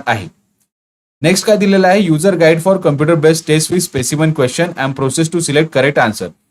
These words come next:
हे आपण एक आणखी स्पेशल व्हिडिओ बनवून त्याच्यामध्ये व्यवस्थितरित्या तुम्हाला समजून सांगण्याचा मी प्रयत्न करणार आहे.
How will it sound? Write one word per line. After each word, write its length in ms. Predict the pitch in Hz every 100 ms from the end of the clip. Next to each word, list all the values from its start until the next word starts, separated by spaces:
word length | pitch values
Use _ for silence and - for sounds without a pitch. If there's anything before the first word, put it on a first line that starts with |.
| _ 220
हे 60 |
आपण 260 | 220 208 220
एक 140 | 214
आणखी 280 | 170 156 208
स्पेशल 340 | 190 165 196 175
व्हिडिओ 240 | 160 170
बनवून 240 | 147 160
त्याच्यामध्ये 580 | 165 143 151 139 147 165
व्यवस्थितरित्या 840 | 160 123 131 - 156 135 127 156 156
तुम्हाला 300 | 135 131 147
समजून 300 | 120 117 135
सांगण्याचा 400 | 123 113 117 127
मी 100 | 131
प्रयत्न 380 | 113 101 127
करणार 340 | 135 101 107 156 - _ _
आहे. 200 | 143 107